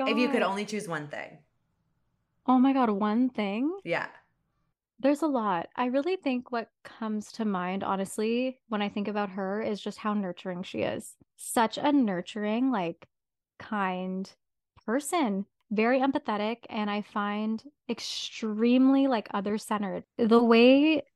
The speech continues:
Speaker 2: I feel like her mind works and, like, the compassion I see in her is, like, very attractive to me. And it's even little things, like, she'll do, and I notice she does it to, like, take a stress off of my plate.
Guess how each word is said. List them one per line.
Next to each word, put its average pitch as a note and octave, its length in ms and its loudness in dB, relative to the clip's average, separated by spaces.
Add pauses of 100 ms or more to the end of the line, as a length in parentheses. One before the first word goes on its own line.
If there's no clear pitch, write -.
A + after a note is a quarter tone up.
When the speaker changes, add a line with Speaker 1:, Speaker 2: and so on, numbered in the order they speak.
(600)
Speaker 2:
I A#3 80 6
feel A#3 140 8
like A3 100 2
her A3 140 2
mind F#3+ 360 2
works F#3+ 340 -4
and, G3+ 100 0
like, F#3+ 140 -4
the G#3 80 0
compassion A#3 800 4
I B3 160 6
see C4+ 520 0 (460)
in C4 160 8
her C#4 300 8
is, G#3+ 260 0
like, F#3+ 260 0 (160)
very G#3 320 2
attractive A#3+ 480 -2 (100)
to B3+ 60 0
me. C4+ 320 2
And F#3+ 400 -2 (240)
it's - 200 -4
even F#4+ 200 2
little C#4 200 6
things, G#3 340 2
like, F3 300 0 (800)
she'll A3+ 260 0
do, G3 580 2 (400)
and A3 160 2
I G#3 80 4
notice G3+ 240 2
she A3+ 160 -4
does G3+ 220 -2
it - 140 -2
to, A3+ 100 -4
like, G3 200 0
take G#3 200 -2
a G3+ 60 2
stress - 400 -4
off - 240 -2
of A#3+ 180 -6
my F#3+ 180 6
plate. - 400 -2